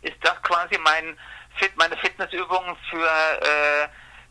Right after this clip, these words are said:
für die Seele, mein Workout für die Seele, mein tägliches sozusagen.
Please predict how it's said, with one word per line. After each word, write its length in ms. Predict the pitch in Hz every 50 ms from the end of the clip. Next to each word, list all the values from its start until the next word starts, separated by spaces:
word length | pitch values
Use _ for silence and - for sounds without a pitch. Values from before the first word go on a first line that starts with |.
| - - - - 78 - - - - - - - - - - - -
für 80 | 180
die 120 | - 170 -
Seele, 380 | 180 175 180 180 160 135 120 117
mein 220 | 123 127 131 135 -
Workout 460 | 151 170 - - 170 151 160 170 -
für 60 | - 160
die 120 | 156 147 127
Seele, 220 | 127 139 147 143 131
mein 140 | 127 123
tägliches 480 | - - 120 - - 123 113 - 120 113 -
sozusagen. 640 | 117 120 - 127 120 - 113 107 113 110 110 113